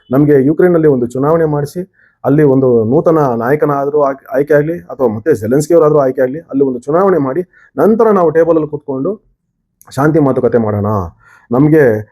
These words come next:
ಅಲ್ಲಿ ಜನರಿಂದ ಚುನಾಯಿತ ನಾಯಕನ ಹತ್ರ ನಾವು ಮಾತಾಡೋದಕ್ಕೆ ಇಷ್ಟಪಡ್ತೀವಿ.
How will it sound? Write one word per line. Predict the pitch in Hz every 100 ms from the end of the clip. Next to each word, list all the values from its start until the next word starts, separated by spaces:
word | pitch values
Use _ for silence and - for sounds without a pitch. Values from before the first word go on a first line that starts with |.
| -
ಅಲ್ಲಿ | 139 151
ಜನರಿಂದ | 123 143 185 202
ಚುನಾಯಿತ | 190 165 165 165 151
ನಾಯಕನ | 131 139 151 147
ಹತ್ರ | 143 135
ನಾವು | 151 135 110
ಮಾತಾಡೋದಕ್ಕೆ | 117 123 120 -
ಇಷ್ಟಪಡ್ತೀವಿ. | - 113 104 104 113 110